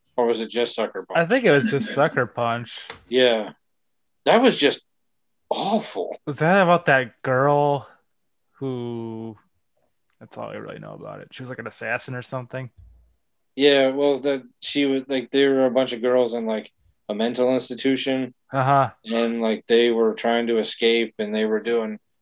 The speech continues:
Speaker 1: this, and, uh, at the end of the movie, like, I mean, visually,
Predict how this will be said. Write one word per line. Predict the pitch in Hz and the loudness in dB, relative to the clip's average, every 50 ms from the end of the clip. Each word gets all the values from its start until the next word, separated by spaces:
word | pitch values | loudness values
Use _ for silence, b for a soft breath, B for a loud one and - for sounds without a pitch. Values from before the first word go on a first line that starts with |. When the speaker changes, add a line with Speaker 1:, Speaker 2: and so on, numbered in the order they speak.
| _ _ _ _ _ _ - | _ _ _ _ _ _ 4
Speaker 1:
this, | 117 120 120 117 - | 6 6 6 6 4
and, | 120 113 110 110 | 0 0 0 0
uh, | 113 113 110 110 107 | 0 -2 -2 -2 -2
at | 120 123 120 | 0 0 0
the | 120 120 117 | 0 0 0
end | 123 127 123 | 0 0 -2
of | 117 | -2
the | 113 120 | -2 -2
movie, | 120 123 120 117 117 117 113 110 107 - _ _ _ _ _ _ _ _ - | -2 -2 0 0 2 0 0 0 -2 -6 _ _ _ _ _ _ _ _ 0
like, | 135 135 131 135 | 0 2 2 2
I | 156 | 2
mean, | 156 156 156 147 139 127 | 4 4 4 4 2 2
visually, | 117 135 170 170 165 190 180 156 151 143 135 127 117 - | 2 4 4 4 6 6 6 6 6 4 2 0 -2 -4